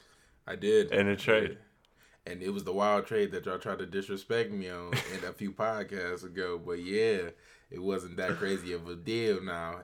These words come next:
Speaker 1: in hindsight.
Speaker 2: DeJounte Murray for LeBron, I will say, did not work out the best for me, but it worked out enough.
Speaker 1: It
Speaker 2: And
Speaker 1: did.
Speaker 2: I still won the championship.
Speaker 1: You were gonna
Speaker 2: You still
Speaker 1: win.
Speaker 2: do it ten times out of ten. It's
Speaker 1: Yeah,
Speaker 2: LeBron.
Speaker 1: I was gonna say,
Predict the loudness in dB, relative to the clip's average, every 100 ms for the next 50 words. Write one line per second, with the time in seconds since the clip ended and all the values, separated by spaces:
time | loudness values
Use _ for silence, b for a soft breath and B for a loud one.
0 | -12 -8 -4 -2 -2 -4 -4 -6 -6 -8
1 | -8 -4 4 8 8 6 4 4 6 4
2 | 4 4 4 4 2 2 0 -4 -10 _
3 | -8 2 4 6 2 0 -2 0 -2 -6
4 | _ _ -18 -4 0 4 4 6 4 2
5 | 0 -2 0 4 4 2 4 4 4 2
6 | -2 _ _ _ _ 6 8 8 6 4
7 | 4 4 2 -2 -4 -8 -20 -20 -12 -6
8 | 2 4 4 0 2 2 2 -2 -6 -12
9 | -12 -12 -12 -16 -16 -10 -6 -4 4 6
10 | 10 10 10 6 4 0 2 -2 0 -2
11 | -2 -4 -6 -2 4 6 6 6 4 0
12 | -2